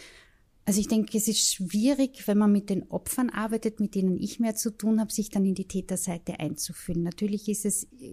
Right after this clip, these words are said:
immer auch ein Verstehen wollen. Wahrscheinlich muss man da auch seine Biografie kennen und auch verstehen, warum er zu dem geworden ist. Möglicherweise, so wie Arnold auch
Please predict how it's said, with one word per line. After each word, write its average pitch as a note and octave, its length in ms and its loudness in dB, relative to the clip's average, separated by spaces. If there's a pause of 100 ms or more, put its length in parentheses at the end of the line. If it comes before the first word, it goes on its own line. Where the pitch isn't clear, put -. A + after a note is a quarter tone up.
(120)
immer G#3+ 340 4
auch - 320 -2
ein F#3 560 0
Verstehen F#3+ 840 0
wollen. E3+ 440 4 (680)
Wahrscheinlich G3 560 0
muss G#3+ 280 2
man G#3+ 200 2
da F#3+ 200 -2
auch F#3+ 100 -6
seine F#3+ 280 2
Biografie F#3 840 -4
kennen C4 640 2
und - 360 -2
auch F#3+ 160 -4
verstehen, G3+ 500 0
warum G#3 380 2
er G#3+ 100 -2
zu A3 140 -4
dem F#3+ 280 -2
geworden F#3 640 -2
ist. - 460 -4
Möglicherweise, F#3+ 840 -2
so F#3 240 -4
wie F#3+ 100 -4
Arnold F#3+ 500 -2
auch - 200 -6